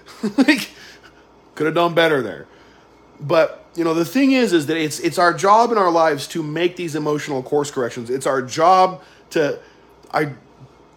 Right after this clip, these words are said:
didn't wanna break up, but you asked me that question, and I was so irritated at that point. I was like, "Yeah, I wanna break up." Like, I was just, I was being a total fucking man-child, I'll be honest.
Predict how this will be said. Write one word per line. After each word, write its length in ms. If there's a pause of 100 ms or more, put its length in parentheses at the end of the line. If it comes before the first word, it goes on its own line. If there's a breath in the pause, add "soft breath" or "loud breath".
(680)
didn't 280
wanna 240
break 380
up, 240
but 140
you 100
asked 260
me 100
that 180
question, 340
and 80
I 40
was 160
so 200
irritated 560
at 60
that 180
point. 200
I 40
was 100
like, 120
"Yeah, 200
I 60
wanna 180
break 320
up." 220
Like, 200
I 60
was 180
just, 280
I 80
was 200
being 360
a 80
total 340
fucking 340
man-child, 480
I'll 60
be 140
honest. 340